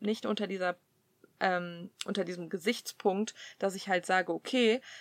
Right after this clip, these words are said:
ich mach das jetzt, weil ich muss jetzt im Kaloriendefizit sein und ich muss jetzt unbedingt abnehmen.“ Das ist ja wie mit dem Sport. Ich mach den Sport ja nicht, weil ich sage, „Ich muss jetzt unbedingt abnehmen“, sondern ich mach den Sport mittlerweile für mich, weil ich merke, mir tut das gut und ich bin richtig so,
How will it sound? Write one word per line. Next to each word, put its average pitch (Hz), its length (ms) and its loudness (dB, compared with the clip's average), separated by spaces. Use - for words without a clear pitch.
ich - 120 -6
mach 208 160 4
das 214 200 -4
jetzt, 196 220 -2
weil 180 200 4
ich - 180 -12
muss 233 260 6
jetzt 202 200 2
im 208 100 -2
Kaloriendefizit 196 840 -2
sein 190 320 2
und 190 160 0
ich - 120 -8
muss 269 240 4
jetzt - 180 -2
unbedingt 220 420 4
abnehmen.“ 208 400 0
Das 202 80 -6
ist - 40 -2
ja 220 60 2
wie 226 100 0
mit 226 100 -2
dem 196 80 -8
Sport. - 360 0
Ich - 100 -8
mach 208 120 -2
den - 160 -6
Sport 208 260 -2
ja - 80 -6
nicht, 92 220 -6
weil 196 80 -4
ich 170 80 -12
sage, 190 180 -6
„Ich - 140 -10
muss 240 260 4
jetzt 190 160 -4
unbedingt 208 400 0
abnehmen“, 208 420 0
sondern 190 280 -2
ich 180 100 -10
mach 214 180 0
den 202 180 -4
Sport - 360 0
mittlerweile 175 540 -2
für - 160 -6
mich, 202 320 -4
weil 190 120 -2
ich - 160 -8
merke, 202 360 -2
mir 190 120 -8
tut - 200 -10
das 170 160 -6
gut 240 260 2
und 202 160 0
ich - 160 -8
bin 226 140 8
richtig 226 360 0
so, 180 240 0